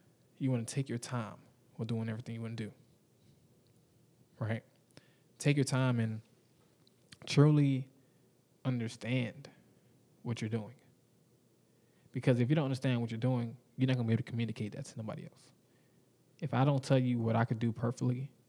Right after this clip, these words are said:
you're not gonna be able to tell the next guy. If you don't know what you do, what you are capable of doing, you're not gonna explain, you're not gonna be able to explain to people what you're good at, and you're not gonna be the, the,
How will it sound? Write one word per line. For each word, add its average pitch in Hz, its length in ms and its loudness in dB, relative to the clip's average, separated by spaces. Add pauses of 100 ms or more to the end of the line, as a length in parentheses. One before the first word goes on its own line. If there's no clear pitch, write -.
(680)
you're 117 180 4
not 117 120 2
gonna 110 120 -2
be 107 100 0
able 113 120 0
to - 60 -10
tell 113 120 0
the 113 40 -6
next 113 220 -6
guy. 110 200 -6 (960)
If 120 160 0
you 135 80 8
don't 143 100 4
know 139 100 2
what 120 280 0
you 127 60 2
do, 135 360 2
what 113 220 -6
you 120 140 0
are 120 180 0
capable 120 340 -4
of 113 80 -6
doing, 127 320 -2 (640)
you're 180 100 -4
not 165 100 0
gonna 151 140 0
explain, 139 600 -2 (280)
you're 135 140 0
not 139 100 2
gonna 131 120 2
be 127 80 6
able 123 100 6
to 113 40 0
explain 135 340 0
to 131 60 -2
people 123 260 -4
what 110 140 -6
you're 113 100 -10
good 127 140 0
at, 113 200 -2 (680)
and 120 100 2
you're 123 60 2
not 123 120 0
gonna 120 120 0
be 117 120 2
the, 113 160 0 (180)
the, 131 80 -4